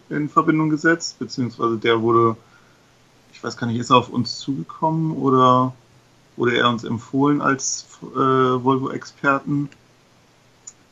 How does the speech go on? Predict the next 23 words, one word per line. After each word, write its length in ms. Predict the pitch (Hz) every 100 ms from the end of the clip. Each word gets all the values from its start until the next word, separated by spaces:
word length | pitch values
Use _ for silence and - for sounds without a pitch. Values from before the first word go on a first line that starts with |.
| _ _ _ _ _ -
Und, 640 | 123 120 120 120 120 113
äh, 20 | 113 117 117 113 110 110
weil 180 | 110 117
ich 100 | -
gesagt 400 | 123 120 123 -
hab, 220 | 131 -
„Mit 220 | 120 117
Volvo 320 | 120 123 123 123
bin 140 | 123
ich 140 | 117
bis 180 | 135 120
jetzt 160 | 123 -
immer 180 | 139 131
gut 180 | 139
gefahren, 600 | - - 139 135 135 135 135
äh, 200 | 120 120 113
jetzt 180 | 113 131
muss 200 | 117 131
wieder 340 | 120 120 123
ein 120 | 123
zuverlässiges 580 | 135 127 123 120 120 110
Auto 240 | 120 131 139
her.“ 320 | 143 147